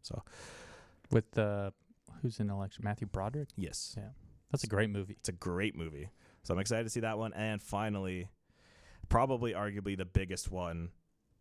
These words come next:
Speaker 1: at the festival. I'm shocked that I got it. The Heron and the Boy.
Speaker 2: Ooh.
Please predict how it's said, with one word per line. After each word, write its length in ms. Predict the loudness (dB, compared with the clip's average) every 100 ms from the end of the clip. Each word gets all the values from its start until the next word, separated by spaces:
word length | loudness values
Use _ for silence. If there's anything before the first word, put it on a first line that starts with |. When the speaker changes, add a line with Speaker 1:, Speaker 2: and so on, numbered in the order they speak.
| _ -20 -2 2
Speaker 1:
at 200 | 4 2
the 60 |
festival. 640 | -2 0 0 -2 -2 -2 -2
I'm 160 | -4 -2
shocked 500 | -2 -2 -4 -4 -2
that 160 | -2
I 60 | -2
got 260 | 0 2 2
it. 140 | 0 -6 _ _ -20 -20 -20 -20 -20 -20 -20 -20 -20 -6
The 80 | -2
Heron 360 | 0 2 2 0
and 100 | -2
the 40 |
Boy. 460 | 2 2 2 0 -2 -8 _ 0
Speaker 2:
Ooh. 580 | 2 2 2 0 -2